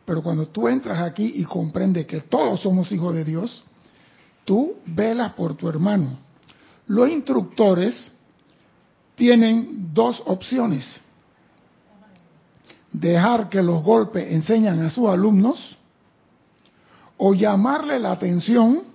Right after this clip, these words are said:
y así atenuar los golpes que la vida le puede dar para que aprenda.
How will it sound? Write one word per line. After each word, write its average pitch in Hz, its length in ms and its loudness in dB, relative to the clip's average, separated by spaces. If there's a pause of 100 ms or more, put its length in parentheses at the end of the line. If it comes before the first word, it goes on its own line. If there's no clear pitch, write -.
(460)
y 190 200 0
así 185 420 -2
atenuar 208 840 0 (280)
los 175 340 -2
golpes 208 540 0
que 175 160 -6
la 165 180 -4
vida 185 300 0
le 160 160 -4
puede 175 420 -4
dar 185 240 -2
para 151 220 -8
que 151 80 -14
aprenda. 143 520 -10